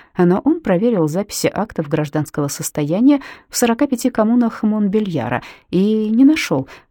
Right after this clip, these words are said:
ровным счетом ничего. Тогда ему на ум пришла мысль обратиться к помощи почтальонов.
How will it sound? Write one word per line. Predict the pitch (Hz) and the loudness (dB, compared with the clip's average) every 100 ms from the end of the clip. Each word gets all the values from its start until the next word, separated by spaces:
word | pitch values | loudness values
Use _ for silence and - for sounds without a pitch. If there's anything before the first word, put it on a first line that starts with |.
| _ | _
ровным | 190 139 147 160 | 0 2 2 0
счетом | - - 147 | -2 -2 -2
ничего. | 151 - 196 - _ _ _ _ _ _ | -2 -4 -8 -10 _ _ _ _ _ _
Тогда | - 127 175 | -6 -2 0
ему | 302 349 | 2 4
на | 247 | 4
ум | 208 320 | 4 2
пришла | 277 233 - 196 | 2 0 0 0
мысль | 190 302 349 | 2 0 0
обратиться | 339 208 196 233 294 294 - 254 | 0 0 -2 -2 -2 -2 0 0
к | - | 2
помощи | 262 254 - | 2 2 0
почтальонов. | 240 233 - 254 175 127 233 | -4 -4 -4 -2 0 0 -4